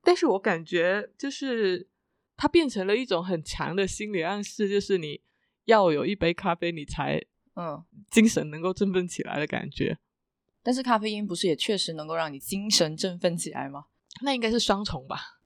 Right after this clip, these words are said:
Speaker 2: OK。
Speaker 1: 反，反正我觉得心理暗示程度还蛮强的，就因为我听到很多人都是这种感觉，就是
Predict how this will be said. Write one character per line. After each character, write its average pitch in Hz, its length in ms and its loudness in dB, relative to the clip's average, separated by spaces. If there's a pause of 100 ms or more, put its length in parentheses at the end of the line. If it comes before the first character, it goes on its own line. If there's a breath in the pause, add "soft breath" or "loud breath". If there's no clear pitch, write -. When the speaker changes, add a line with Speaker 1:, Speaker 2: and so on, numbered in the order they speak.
(120)
Speaker 2:
OK。 202 200 6
Speaker 1:
反， 147 220 4
反 175 160 2
正 254 140 2
我 190 100 4
觉 165 160 0
得 170 100 2
心 226 200 -2
理 202 60 0
暗 208 140 0
示 208 240 2
程 170 320 -4
度 214 140 -2
还 156 140 -2
蛮 156 240 -6
强 143 340 -8
的， 165 100 0
就 240 160 -2
因 220 60 -4
为 240 100 4
我 202 160 8
听 208 200 2
到 214 100 4
很 165 180 -6
多 160 160 2
人 160 120 4
都 170 120 4
是 196 160 2
这 190 120 4
种 147 240 -4
感 - 180 -4
觉， 120 140 -4
就 190 100 4
是 196 260 2